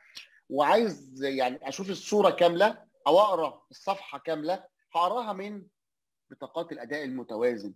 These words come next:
اللي بتقول لي اله-، اله-، الهدف الفلاني عليه اتنين تلاتة كي بي آيز بيحققوه، والهدف التاني، والهدف المالي بيأثر فيه الهدف مثلا بتاع الليرنينج أو بتاع الكاستمرز أو whatever ال-، ال-، ال-،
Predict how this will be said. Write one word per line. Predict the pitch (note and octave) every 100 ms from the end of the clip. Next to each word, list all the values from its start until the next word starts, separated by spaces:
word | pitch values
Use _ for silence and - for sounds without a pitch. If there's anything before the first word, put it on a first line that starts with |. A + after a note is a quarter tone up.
| _ _ D3
اللي | E3
بتقول | D3+ F3 F3+
لي | D#3
اله-، | D3+ D3
اله-، | D3+ C#3+ D#3+
الهدف | C#3+ D3 F#3+ D#3
الفلاني | C#3+ C3+ D3+ E3 E3+ E3 - -
عليه | B2+ D#3+
اتنين | D#3+ E3 D#3+
تلاتة | D#3 D#3 D3
كي | D#3+
بي | C#3 D#3
آيز | D3 D3+
بيحققوه، | A#2+ B2+ - - A#2 B2+ A2 _ _ _ _ -
والهدف | C3 D3 F3
التاني، | D#3 D#3+ E3+ E3 E3+ - -
والهدف | D3+ E3+ G3 F3+
المالي | E3+ F#3+ G#3+ G#3+ G#3 - -
بيأثر | C#3+ F#3+ - F#3+ E3+
فيه | - G3 G3+ - -
الهدف | C#3 D#3+ F3 -
مثلا | E3+ E3 D#3+ D3
بتاع | - C3
الليرنينج | C3 D#3 D3+ D3+ B2+
أو | A#2+
بتاع | - B2
الكاستمرز | - D#3+ - D3+ C#3+
أو | - -
whatever | - C#3
ال-، | C3 -
ال-، | A2+ G2+ G#2 G#2+ G2+ G#2 G#2 _
ال-، | A2